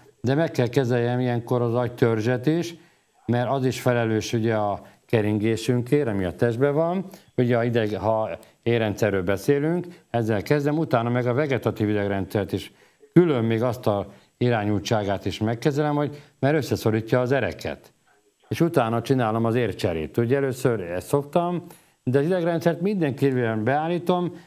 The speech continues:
mert az már félgyógyulás, tudja, ha azt megoldom, azt a problémát, ami van. És ez úgy működik, hogy ott fekszik a kedves paciens, és bizony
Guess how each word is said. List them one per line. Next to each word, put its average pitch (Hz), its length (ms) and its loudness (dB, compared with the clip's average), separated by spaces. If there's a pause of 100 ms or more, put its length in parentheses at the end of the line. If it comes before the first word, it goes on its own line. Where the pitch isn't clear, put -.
(160)
mert 156 180 2
az 156 100 0
már 147 200 0
félgyógyulás, 107 840 0
tudja, 98 540 0 (340)
ha 110 120 2
azt 107 160 -4
megoldom, 90 440 0
azt 82 180 -4
a 85 40 0
problémát, 76 760 -6 (1160)
ami 98 240 0
van. 78 440 -4 (920)
És 120 180 0
ez 139 180 2
úgy 165 160 0
működik, 131 360 2
hogy 131 160 0
ott 127 140 0
fekszik 113 400 0
a 101 280 0 (120)
kedves 101 380 -2
paciens, 151 640 0 (480)
és 151 120 0
bizony 139 360 0